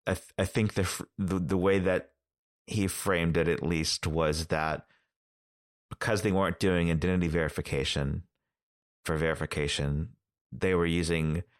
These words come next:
the, the payment method as a layer of verification. And so it was kinda like re-, leaning on Apple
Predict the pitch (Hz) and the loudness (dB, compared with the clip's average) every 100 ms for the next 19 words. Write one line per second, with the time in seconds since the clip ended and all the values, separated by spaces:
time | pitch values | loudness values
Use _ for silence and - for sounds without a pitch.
0 | _ _ _ _ _ - - 87 80 76 | _ _ _ _ _ -20 -6 -2 0 0
1 | 76 73 76 67 57 - _ _ _ _ | 0 0 -2 -2 -4 -8 _ _ _ _
2 | - 92 - 98 95 80 82 78 80 78 | -10 -6 0 2 2 0 0 0 0 -2
3 | - - 80 85 80 85 85 76 78 85 | -2 -2 0 0 2 2 2 2 0 0
4 | 80 - - 76 - 76 71 - 82 - | -2 -4 -4 -2 -2 -2 -2 -2 0 -2
5 | - - 104 95 80 69 - _ _ _ | -4 -2 -2 0 0 -2 -10 _ _ _
6 | _ _ _ _ _ _ - 95 76 95 | _ _ _ _ _ _ -2 0 2 2
7 | 107 104 85 78 78 87 85 73 71 95 | 4 4 2 2 0 0 2 2 0 -4